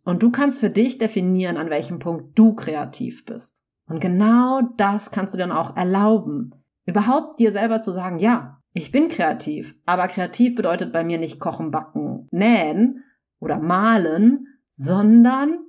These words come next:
und dann füllst du deine Definition ein, wofür dein inneres Feuer, Spiel und Spaß, wo das bei dir liegt. Wo machst du dein Ding? Und ganz ehrlich, im Online-Business, um das jetzt mal in den Kontext zurückzubringen,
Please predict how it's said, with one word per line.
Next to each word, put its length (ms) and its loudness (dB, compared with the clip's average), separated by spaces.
und 160 -10
dann 180 -4
füllst 380 -6
du 80 -8
deine 480 -2
Definition 960 -6
ein, 420 -2
wofür 520 -2
dein 300 -2
inneres 520 2
Feuer, 480 0
Spiel 400 0
und 160 -2
Spaß, 720 -4
wo 180 -2
das 320 -2
bei 140 0
dir 240 6
liegt. 440 -4
Wo 160 4
machst 320 2
du 80 0
dein 380 -2
Ding? 400 -4
Und 140 -2
ganz 180 0
ehrlich, 300 2
im 140 -6
Online-Business, 840 2
um 180 -2
das 200 -2
jetzt 180 -4
mal 220 -2
in 260 -2
den 200 4
Kontext 680 0
zurückzubringen, 1080 -2